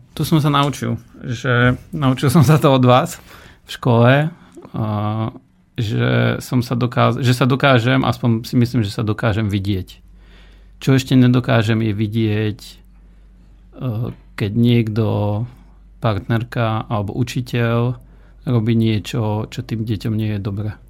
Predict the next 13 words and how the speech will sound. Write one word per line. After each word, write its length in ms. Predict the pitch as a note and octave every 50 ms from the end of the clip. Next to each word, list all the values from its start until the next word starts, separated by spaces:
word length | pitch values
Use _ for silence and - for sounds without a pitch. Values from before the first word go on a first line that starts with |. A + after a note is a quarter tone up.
| - - - - - - - - - - - - - -
Že 120 | - A#2+ A2+
mu 120 | A#2+ A2+ G#2+
povedať, 560 | A#2+ B2 A2 A2 G#2+ G#2 A2+ A2 - - -
že 80 | A#2+ A#2
mu 160 | A#2 A#2+ A#2
dať 260 | A#2 A#2 A2 G#2+ A#2
reflexiu, 540 | A2 G#2 - B2+ A2+ - - - A#2+ A2 G#2+
„Aha, 400 | - - B2 F#2 A2+ A#2 A#2 B2 B2 - - - -
tak 160 | - A#2+ -
toto 260 | - - A#2+ - -
teraz 320 | - - A#2+ A2+ A#2 G2+ F#2
robíš, 540 | G#2 G#2+ F#2+ G#2+ G#2 G2+ - - - - -
lebo 400 | - A2+ G#2 G#2 G#2+ G2+ G2+